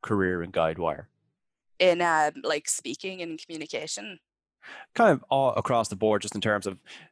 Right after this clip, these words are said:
Speaker 1: how do they prepare you for the role that you're in, and as well, things like that, calling it extracurricular, for want of a better phrase.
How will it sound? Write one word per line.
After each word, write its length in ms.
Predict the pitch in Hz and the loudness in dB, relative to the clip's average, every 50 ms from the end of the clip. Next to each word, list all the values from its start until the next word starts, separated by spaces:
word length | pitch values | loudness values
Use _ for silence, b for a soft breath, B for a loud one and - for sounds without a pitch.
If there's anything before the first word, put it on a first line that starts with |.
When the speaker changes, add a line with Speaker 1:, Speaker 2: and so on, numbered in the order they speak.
| _ - | _ -2
Speaker 1:
how 180 | - 117 117 | 0 0 0
do 80 | 110 107 | 2 2
they 140 | 107 104 101 | 2 2 2
prepare 360 | - 101 - 113 110 104 104 | 0 -4 -4 -2 0 2 2
you 120 | 101 98 95 | 2 0 0
for 140 | - - | -2 -4
the 100 | 98 98 | -2 0
role 220 | 95 101 95 98 98 | 2 4 4 4 2
that 160 | 95 92 - | 2 0 0
you're 180 | 95 95 90 92 | 0 0 0 0
in, 300 | 95 92 92 90 90 - | 0 0 -2 -4 -6 -4
and 340 | - 101 101 98 92 90 - - _ _ _ _ | -2 0 0 0 -2 -4 -6 -10 _ _ _ _
as 160 | - 98 92 101 | -4 -4 0 2
well, 260 | 101 92 92 87 87 - _ B B B B B _ - | 2 4 4 2 0 -2 _ B B B B B _ -2
things 240 | - 104 98 90 95 | -2 -2 0 2 0
like 140 | 92 92 - | 0 0 0
that, 240 | 104 101 95 - - _ _ _ | 0 0 0 -2 -4 _ _ _
calling 320 | - - 104 101 95 95 90 | -2 0 0 2 0 0 -2
it 100 | 90 - _ _ _ _ - | -4 -6 _ _ _ _ -6
extracurricular, 760 | 110 - - - - - - - 98 92 - - 92 82 80 | -6 -6 -6 -8 -10 -8 -4 -2 -2 -2 0 -2 -2 -4 -4
for 160 | - - 95 | -4 -4 -2
want 200 | 92 90 87 90 | 0 0 -2 -2
of 60 | 90 | -4
a 80 | 92 87 | -6 -4
better 240 | 85 85 82 85 90 | -2 -2 -2 -4 -4
phrase. 400 | - 98 85 - - - - | -2 -2 -2 -4 -4 -8 -12